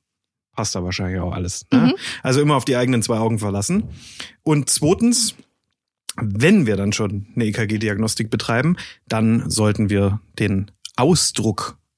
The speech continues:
Speaker 1: den vermessenen Ausdruck diagnostizieren, nicht den Bildschirm.
Speaker 2: Mhm.
Speaker 1: Ähm, ja, ihr habt es schon gemerkt, wir sind mitten in unserer E-K-G-Folge. Es ist natürlich unfassbar schwierig,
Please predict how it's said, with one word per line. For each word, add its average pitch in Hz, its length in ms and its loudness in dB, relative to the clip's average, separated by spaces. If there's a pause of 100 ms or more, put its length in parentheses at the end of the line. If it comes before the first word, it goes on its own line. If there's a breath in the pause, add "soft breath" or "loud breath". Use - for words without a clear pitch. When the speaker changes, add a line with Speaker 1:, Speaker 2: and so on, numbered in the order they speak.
Speaker 1:
den 110 140 2
vermessenen 117 680 0
Ausdruck - 720 -2
diagnostizieren, 101 720 -2
nicht 104 200 -6
den 101 100 -2
Bildschirm. - 360 -6 (100)
Speaker 2:
Mhm. 202 100 2 (400 loud breath)
Speaker 1:
Ähm, 135 520 2
ja, 139 120 2
ihr 127 60 4
habt 127 140 -2
es 123 60 0
schon 127 120 0
gemerkt, 120 260 0
wir 135 60 -2
sind 120 160 2
mitten 147 220 0
in 123 80 2
unserer 117 240 -2
E-K-G-Folge. 135 760 -2
Es 139 100 -2
ist - 140 -2
natürlich 117 340 0
unfassbar 135 440 0
schwierig, 156 460 0